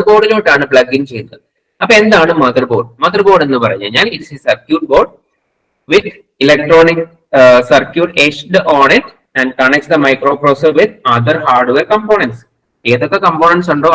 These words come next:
ആ കമ്പോണന്റ്സുമായിട്ടെല്ലാം കണക്ട് ചെയ്യുന്നതിന് ആരാണ്? മദർ ബോർഡ് ആണ്. ഓക്കെ, അടുത്തത് എ എൽ യു ആണ്. അരിത്മെറ്റിക്കും ലോജിക് യൂണിറ്റും പെർഫോം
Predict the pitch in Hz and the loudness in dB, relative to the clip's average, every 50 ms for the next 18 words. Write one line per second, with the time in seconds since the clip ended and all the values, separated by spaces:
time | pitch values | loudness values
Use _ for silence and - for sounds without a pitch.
0 | 147 143 165 - 160 143 143 135 147 151 156 156 151 160 156 151 151 139 135 151 | 4 2 2 2 0 -2 0 0 -2 0 0 -2 0 0 0 2 2 2 2 2
1 | 190 262 302 - - _ _ _ _ _ _ _ - 151 151 156 180 180 - 240 | 2 0 0 -2 -6 _ _ _ _ _ _ _ -2 0 0 0 0 -2 -4 -6
2 | 226 202 175 156 156 156 156 151 143 131 131 143 160 147 135 131 160 269 370 - | -2 0 0 0 2 0 0 0 0 2 2 4 4 4 4 2 2 0 -2 -4
3 | _ _ _ _ _ _ _ _ _ - 143 135 139 - 151 156 156 135 123 107 | _ _ _ _ _ _ _ _ _ -4 0 0 2 2 2 2 2 2 2 2
4 | 113 143 160 127 107 - - _ _ _ _ _ _ _ _ _ _ _ _ _ | 2 2 2 0 -2 -6 -12 _ _ _ _ _ _ _ _ _ _ _ _ _
5 | _ _ _ _ _ _ _ _ - 131 120 190 185 156 - - - - _ _ | _ _ _ _ _ _ _ _ -8 -6 -4 -2 -4 -4 -4 -8 -12 -18 _ _
6 | _ - 185 202 233 240 233 190 185 196 - - - 190 196 196 214 233 233 226 | _ -2 0 0 0 2 2 2 2 2 0 -2 -2 -2 0 2 4 4 2 2
7 | 202 151 117 113 117 - - _ _ _ _ _ _ _ _ - 165 175 190 202 | 2 0 0 -2 -6 -12 -16 _ _ _ _ _ _ _ _ -2 0 2 2 4
8 | 208 214 208 208 196 202 202 190 202 196 190 175 165 165 165 165 165 175 170 175 | 2 2 0 0 -2 -2 -2 0 0 0 2 4 4 4 4 2 0 -4 -2 -2
9 | 165 160 160 156 160 - 165 156 156 147 - - 160 165 | 0 0 0 -2 -2 -4 -2 0 0 0 0 -2 -4 -4